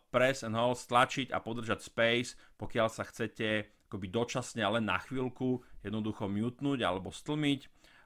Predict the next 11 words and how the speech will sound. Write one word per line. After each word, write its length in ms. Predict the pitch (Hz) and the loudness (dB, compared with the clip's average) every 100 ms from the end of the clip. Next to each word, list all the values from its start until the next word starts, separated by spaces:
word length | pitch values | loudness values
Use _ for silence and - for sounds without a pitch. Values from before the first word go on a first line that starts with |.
| - | -4
a 960 | 98 101 101 101 104 101 101 101 101 98 - 82 | 2 4 4 2 2 2 2 0 -2 -4 -8 -10
synchronizovať, 1120 | 104 131 123 123 120 107 113 107 104 101 - | -4 -4 0 0 2 0 2 6 6 4 -2
ehm, 800 | - 87 90 71 - - 67 67 - | -6 -4 -4 -6 -12 -14 -14 -14 -4
tlačítka 720 | 107 104 127 - 110 98 98 - - - | 0 0 0 -2 4 4 4 -4 -12 -4
na 480 | 95 90 90 90 92 | 0 2 4 2 0
headsete, 720 | 104 - 117 101 95 - - | -4 -4 -4 0 -2 -2 -14
pokiaľ, 300 | 92 - 87 | -10 -6 -6
pokiaľ 300 | - 80 85 | -6 -8 -6
nejaký 480 | 85 82 85 - - | -6 -8 -10 -14 -8
máte. 320 | 90 87 92 | -2 -2 -2
Do 80 | 151 | -2